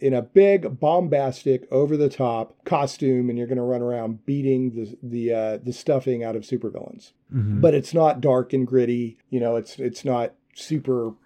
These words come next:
Speaker 1: focused on, you know, death and stuff like that. You know, it's, it's just more fun, than anything else. Of course, you can play any game the way you want to, but,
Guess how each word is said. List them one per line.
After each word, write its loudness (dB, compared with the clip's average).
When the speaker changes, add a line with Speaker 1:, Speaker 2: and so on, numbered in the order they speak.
Speaker 1:
focused -4
on, -4
you -4
know, -2
death -2
and -4
stuff -4
like -6
that. -8
You -4
know, 0
it's, -8
it's -10
just -6
more 0
fun, -6
than -6
anything -8
else. -12
Of -20
course, -4
you -10
can -14
play -4
any -6
game -4
the -6
way -10
you -16
want -10
to, -12
but, 0